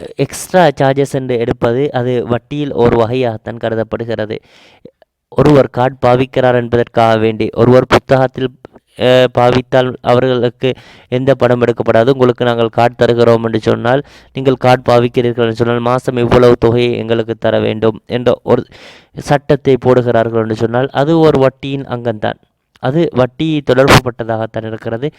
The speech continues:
இதையும் அறிஞர்கள் தடை செய்கிறார்கள். இந்த கார்டு மு-, முறையை பொறுத்தவரையில், இந்த நபி அவர்களுடைய காலத்தில் நேரடியாக இருக்கவில்லை.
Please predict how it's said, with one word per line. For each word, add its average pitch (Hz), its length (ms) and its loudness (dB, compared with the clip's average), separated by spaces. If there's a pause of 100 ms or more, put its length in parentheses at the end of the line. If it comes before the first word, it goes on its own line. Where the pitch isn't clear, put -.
(240)
இதையும் 147 440 0
அறிஞர்கள் 131 640 -2
தடை 123 280 0
செய்கிறார்கள். 113 640 -4 (360)
இந்த 143 360 2
கார்டு 160 340 -2 (260)
மு-, 135 200 0
முறையை 139 400 2
பொறுத்தவரையில், 117 600 -2
இந்த 143 120 -4
நபி 131 240 -2
அவர்களுடைய 123 380 2
காலத்தில் 117 500 -4
நேரடியாக 139 640 -2
இருக்கவில்லை. 117 580 -2